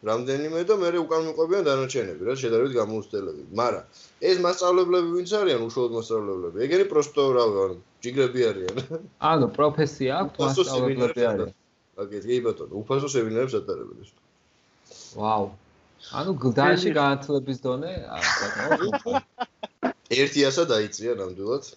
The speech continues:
Speaker 2: ვა.
Speaker 1: და, ანუ, ვარშტა, ე, აუცილებელია თავიდანვე გამოვყოთ წავების ორი ჯგუფი არიან. ზღვის წავები, აი, ფუმფულა, ძალიან საყვარელი ფუმფულა წავები რო არიან.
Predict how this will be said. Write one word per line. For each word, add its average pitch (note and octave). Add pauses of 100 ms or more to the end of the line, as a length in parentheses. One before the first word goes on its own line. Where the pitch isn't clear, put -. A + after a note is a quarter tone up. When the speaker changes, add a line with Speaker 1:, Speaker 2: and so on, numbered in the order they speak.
(800)
Speaker 2:
ვა. D#2
Speaker 1:
და, F3 (680)
ანუ, B2+
ვარშტა, E3 (100)
ე, A#2+ (840)
აუცილებელია B2+
თავიდანვე A2+
გამოვყოთ G#2
წავების A#2 (300)
ორი G2+
ჯგუფი - (280)
არიან. F2 (520)
ზღვის B2+
წავები, A#2+ (180)
აი, G#2+
ფუმფულა, A#2 (280)
ძალიან A2
საყვარელი G#2+
ფუმფულა A2
წავები G2+
რო F#2+
არიან. D#2+